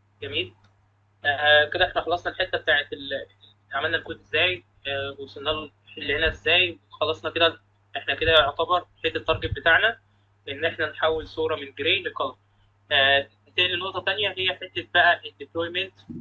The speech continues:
ايجور ديبلويمنت، وبعد كده ال ام ال ديبلويمنت.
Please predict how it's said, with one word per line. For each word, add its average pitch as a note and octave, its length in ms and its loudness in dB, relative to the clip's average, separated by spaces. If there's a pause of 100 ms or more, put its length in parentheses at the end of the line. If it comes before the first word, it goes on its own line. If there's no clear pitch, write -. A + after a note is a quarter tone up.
(260)
ايجور D#3+ 240 0
ديبلويمنت، E3 500 -4 (520)
وبعد C#3 280 2
كده D#3+ 220 0
ال D#3+ 180 -4
ام E3 160 -6
ال E3 260 -2 (200)
ديبلويمنت. C#3 440 -8